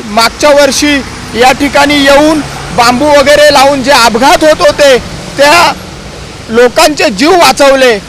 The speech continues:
आणि आमचा उपशाखाध्यक्ष आकाश कदम हे देखील काल या ठिकाणी आले. सहकाऱ्यांनी आमच्या संपूर्ण महाराष्ट्र सैनिकांनी बघितलं, तब्बल वीस ॲक्सिडेंट्स या ठिकाणी झाले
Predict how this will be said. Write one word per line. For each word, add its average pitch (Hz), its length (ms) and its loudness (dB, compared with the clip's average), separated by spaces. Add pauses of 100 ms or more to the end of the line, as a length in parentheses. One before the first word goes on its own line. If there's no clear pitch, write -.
(240)
आणि 285 220 0
आमचा 285 400 0
उपशाखाध्यक्ष 277 1400 0 (480)
आकाश 285 360 0
कदम 285 400 2 (340)
हे 247 120 4
देखील 294 520 0 (360)
काल 277 180 2
या 277 160 2
ठिकाणी 285 380 -2
आले. 269 420 2
सहकाऱ्यांनी 277 720 0
आमच्या 269 500 0
संपूर्ण 269 480 -4
महाराष्ट्र 269 600 -2
सैनिकांनी 262 720 -2 (380)
बघितलं, 285 580 0 (200)
तब्बल 269 500 0
वीस 240 400 -2
ॲक्सिडेंट्स 285 600 -2
या 269 140 2
ठिकाणी 262 420 -2
झाले 233 360 2